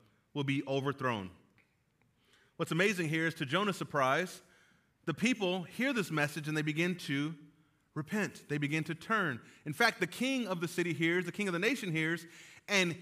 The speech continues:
he proclaims a fast throughout the whole nation. He says, "Listen, I don't want any person to eat or drink or any animals to eat or drink." How many think your dog would have been grateful for that?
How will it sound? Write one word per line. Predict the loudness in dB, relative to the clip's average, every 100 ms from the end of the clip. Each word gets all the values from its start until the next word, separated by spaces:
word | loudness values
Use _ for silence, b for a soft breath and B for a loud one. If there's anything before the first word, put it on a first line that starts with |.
| -6
he | 0 2
proclaims | 2 0 0 0 2
a |
fast | -2 0 2 4 2 0
throughout | 2 2 0
the | -2
whole | 0 0
nation. | 2 0 -2 -10 -14 b b b b
He |
says, | -2 0
"Listen, | 0 2
I | 2
don't | 2 2
want | 2
any | 4 2
person | 2 2 0 -2 -2
to | -2
eat | -2 2
or | 2 2
drink | 0 -2 2
or | 4 4
any | 4 0
animals | 2 4 4 4 2 0 -2 B B B
to | 0
eat | 4
or | 4
drink." | 4 2
How | 4
many | 2 2
think | 2
your | 2
dog | 4 4 4
would | 2
have |
been | 0 2
grateful | 2 0 -2
for | 0
that? | 2 2 0